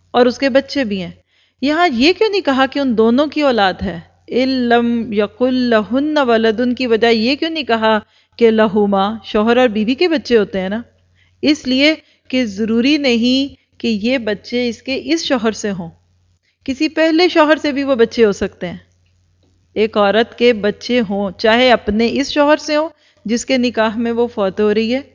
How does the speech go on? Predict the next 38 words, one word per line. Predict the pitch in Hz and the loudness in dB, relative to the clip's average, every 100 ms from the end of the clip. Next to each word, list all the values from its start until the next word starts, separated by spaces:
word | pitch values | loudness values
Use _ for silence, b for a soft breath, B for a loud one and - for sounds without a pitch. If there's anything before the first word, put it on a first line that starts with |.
| _ _ _ _ _ 208 | _ _ _ _ _ 2
या | 254 | 2
पहले | 262 262 254 269 320 | 2 2 2 2 0
किसी | 311 294 285 | 0 -4 -2
शौहर | 240 220 240 | -2 0 0
के | 247 254 | -2 -4
हों | 240 240 | -2 -2
जिससे | 226 214 - 226 | -2 -6 -2 -2
तलाक | 220 208 208 202 214 | 0 0 2 0 0
या | 208 202 240 - _ - | -2 0 0 -4 _ -4
बेवगी | 202 180 208 | -2 -2 -4
की | 214 220 | -4 -6
सूरत | 202 202 202 | -4 -4 -2
में | 247 | -2
अलहदगी | 220 196 170 180 | -2 -2 -4 -6
हो | 185 | -6
चुकी। | 170 - - - _ _ _ _ _ _ _ - | -6 -12 -14 -16 _ _ _ _ _ _ _ 2
अब | 262 269 | 2 2
इस | 285 | 0
शौहर | - 233 240 247 | 0 0 2 0
को | 254 | -2
क्या | 254 214 208 | 0 2 2
मिलेगा? | 220 220 226 226 | 2 2 2 0
आधा। | 233 - 190 180 175 - _ - - | -2 -2 -6 -6 -12 -16 _ -20 -6
ये | 220 | -4
देखिए, | 208 202 226 | -2 -4 -4
ये | 214 | -2
पेंसिल | 226 208 208 233 226 | 0 -2 -4 -2 -2
ही | |
मिसाल | 208 208 208 196 | -4 -4 -4 -4
बनाते | 190 185 175 190 | -4 -8 -10 -10
हैं, | 190 - _ _ _ - | -10 -12 _ _ _ -8
ये | 233 | -4
बीवी | 240 233 220 | -2 -2 -2
की | 226 240 | -4 -4
total | 220 226 214 226 | -2 -2 0 -4
income | 226 208 190 196 190 - | -4 -6 -6 -6 -8 -8
money | 208 208 208 | -6 -2 -4
थी, | 202 185 - | -6 -12 -14